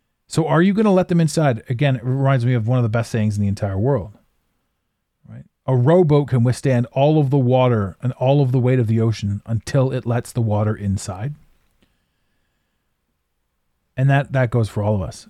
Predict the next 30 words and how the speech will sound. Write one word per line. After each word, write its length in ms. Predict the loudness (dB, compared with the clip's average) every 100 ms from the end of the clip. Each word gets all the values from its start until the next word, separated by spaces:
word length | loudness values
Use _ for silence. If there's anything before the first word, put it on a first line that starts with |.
| -4
We 140 | 0
can 160 | 2 2
withstand 340 | 0 0 -2
anything 360 | 0 -2 0 -2
until 220 | -2 -2
we 100 | -2
start 240 | -2 -2 -2
allowing 400 | -2 0 0 -2
certain 260 | -4 -6
things 200 | -4 -4
to 80 | -2
get 140 | -2
in. 240 | 0 -2 -6 _ _ _ _ _
And 100 | -2
then 100 | 0
we 80 | 0
panic 320 | -2 -2 -2
like 140 | -2 -2
hell 160 | 0 0
and 80 |
we 60 | 0
shovel 280 | -2 0 0
it 60 |
all 180 | 0 0
out. 160 | -2 -4 _ _ _ _ _ _ _ _ _ _ _ _ _ -20
Right? 140 | -18 -8
Or 120 | 0
we 100 | 0
sink. 340 | 2 -2 -4 -8 _ _ _ _ _ _ _ _
<laughs> 80 | _